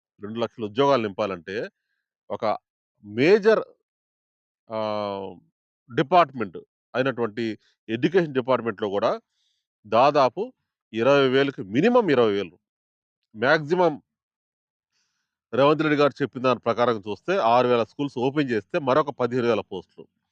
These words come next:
రిటైర్మెంట్స్ వచ్చి దాదాపు ఎనిమిది వేలు ఉన్నాయి, కేవలం రెండు వేల ఇరవై నాలుగులోనే అన్ని జిల్లాల మీద ఎనిమిది వేల పోస్టులు ఉన్నాయి. ఇట్లా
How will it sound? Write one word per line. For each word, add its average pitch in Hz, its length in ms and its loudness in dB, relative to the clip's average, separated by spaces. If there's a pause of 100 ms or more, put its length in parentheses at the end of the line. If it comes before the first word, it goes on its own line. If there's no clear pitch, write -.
(260)
రిటైర్మెంట్స్ 156 560 0
వచ్చి 123 200 -4
దాదాపు 135 340 0
ఎనిమిది 131 280 -4
వేలు 127 140 2
ఉన్నాయి, 113 220 -4 (420)
కేవలం 135 220 4
రెండు 120 220 0
వేల 131 160 2
ఇరవై 123 160 4
నాలుగులోనే 123 420 0 (460)
అన్ని 135 160 -2
జిల్లాల 143 280 2
మీద 139 200 2 (680)
ఎనిమిది 139 280 -2
వేల 131 120 4
పోస్టులు 156 360 -2
ఉన్నాయి. 85 200 -16 (200)
ఇట్లా 233 260 -2